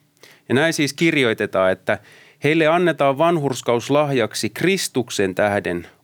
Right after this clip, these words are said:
uskon kautta, kun he uskovat, että heidät otetaan armoon ja että synnit annetaan anteeksi Kristuksen tähden,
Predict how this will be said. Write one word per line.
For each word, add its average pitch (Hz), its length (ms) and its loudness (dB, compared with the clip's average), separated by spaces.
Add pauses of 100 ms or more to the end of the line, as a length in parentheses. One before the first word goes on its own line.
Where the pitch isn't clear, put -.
uskon 175 460 0
kautta, 135 440 0
kun 113 180 -2
he 117 100 0
uskovat, 127 540 -2
että 104 240 -4
heidät 113 360 0
otetaan 110 500 -2
armoon 147 640 0
ja 120 140 0
että 117 200 -4
synnit 151 420 0
annetaan 113 500 0
anteeksi 107 640 -2
Kristuksen 92 840 -4
tähden, 85 520 -4